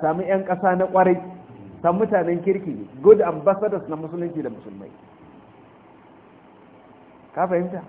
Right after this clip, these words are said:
To, da haka, haka za ku yi musu. Kawai da ka, wani na rubutu da hannun hagu na hana ka kaki.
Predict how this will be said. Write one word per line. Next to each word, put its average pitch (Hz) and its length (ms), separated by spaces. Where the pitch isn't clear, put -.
To, 156 80
da 190 120
haka, 233 180
haka 240 240
za 220 100
ku 214 120
yi 175 80
musu. 185 180
Kawai 247 240
da 208 120
ka, 214 220
wani 220 320
na 160 180
rubutu 160 400
da 208 160
hannun 208 140
hagu 208 240
na 214 180
hana 220 180
ka 196 100
kaki. 220 360